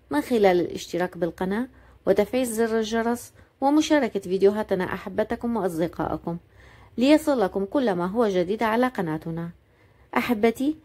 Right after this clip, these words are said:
جميع المقادير تجدونها في صندوق الوصف أسفل الفيديو.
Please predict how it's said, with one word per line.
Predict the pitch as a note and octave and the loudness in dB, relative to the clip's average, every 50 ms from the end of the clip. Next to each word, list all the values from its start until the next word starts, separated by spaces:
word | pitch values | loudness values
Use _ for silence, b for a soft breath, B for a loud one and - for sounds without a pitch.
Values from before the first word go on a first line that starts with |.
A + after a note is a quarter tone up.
| b b b b | b b b b
جميع | - G#3 A#3 A3+ A3+ A3 A3 | 0 2 2 4 4 4 4
المقادير | A3 A3 G#3+ G#3 - A#3 A3 A3 D4+ D#4+ | 2 2 0 0 2 0 0 4 2 2
تجدونها | D#4 - C4 A#3+ G3 G3+ G3 G#3+ A#3 B3+ B3 B3+ B3+ B3+ B3+ | 2 2 -2 0 0 -2 -2 -2 -2 0 0 0 0 0 -2
في | B3+ B3+ B3 G#3+ | -2 -4 -6 -8
صندوق | - - F#3+ F#3 G3 A3 C4 C4 - | -4 -2 -2 -2 0 0 -2 0 0
الوصف | C4 B3 C4 B3+ C4 - C#4 - - - _ _ b b b b b b b | 2 2 2 0 0 -4 -6 -6 -6 -20 _ _ b b b b b b b
أسفل | - C4 B3+ - - C4+ C4 B3+ - - | -4 -4 -4 -2 0 2 2 2 2 2
الفيديو. | A3+ G#3 E3+ E3 D3+ C3 C#3 C3+ C3+ D3+ | 0 0 2 -2 -2 -2 -2 -4 -4 -4